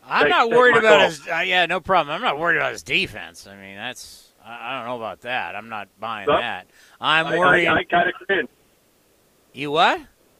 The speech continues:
Speaker 2: I kinda cringe watching him out there too. It's, it's
Speaker 1: Why? Why?
Speaker 2: I
Speaker 1: What,
Speaker 2: don't
Speaker 1: what
Speaker 2: know.
Speaker 1: is, what has he done that's made you think he can't play left field?
Speaker 2: I, I mean,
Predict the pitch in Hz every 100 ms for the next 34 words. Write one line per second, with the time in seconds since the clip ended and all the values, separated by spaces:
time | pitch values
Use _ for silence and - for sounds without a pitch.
0 | _ _ _ _ _ _ _ 117 135 151
1 | 160 156 156 180 165 127 131 123 123 123
2 | 123 113 120 117 151 160 107 110 - -
3 | 131 - - _ _ 117 131 190 143 160
4 | 202 175 151 165 151 185 190 185 180 202
5 | 160 190 147 156 180 175 165 156 - 151
6 | 165 139 160 - 160 147 156 - 147 147
7 | - 151 143 147 - - 160 160 - _
8 | _ _ _ _ _ _ _ _ _ _
9 | _ _ _ _ _ _ 113 127 156 -
10 | 143 151 151